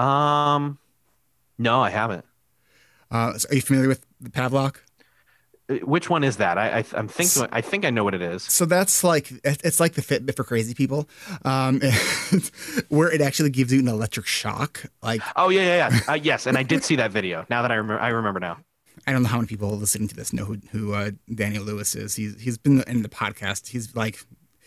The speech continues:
Speaker 2: he just hit ten years of podcasting. Um, like, I think he was doing a podcast before they even called it podcasting. I, I don't even know. But so he was doing a, a,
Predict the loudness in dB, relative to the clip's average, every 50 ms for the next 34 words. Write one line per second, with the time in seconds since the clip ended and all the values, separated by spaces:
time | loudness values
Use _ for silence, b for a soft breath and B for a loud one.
0 | B B B -2 0 0 2 2 0 -2 -2 0 2 2 2 2 0 -2 -4 -4
1 | -6 -4 -4 -4 -4 -4 -4 -4 -2 -2 -2 -2 -2 -4 -6 B B B B B
2 | B B B -2 0 0 0 0 2 2 0 0 -2 -6 -12 -14 -12 -10 -10 -10
3 | -10 -8 -6 -6 -6 -6 -8 -14 -12 -6 -6 -6 -6 -6 -6 -6 -6 -6 -4 -4
4 | -4 -4 -6 -8 -12 -14 -12 -10 -10 -12 -12 -12 -16 -16 -12 -10 -8 -8 -8 -10
5 | _ _ _ _ -6 -6 -4 -4 -6 -6 -6 -6 -6 -6 -8 -8 -8 -8 -8 -8
6 | -8 -8 -10 -10 -12 -12 -12 -14 -16 b b b b b b b b 0 2 4
7 | 4 4 4 6 6 4 4 4 4 4 4 4 4 2 2 2 2 2 2 2
8 | 2 0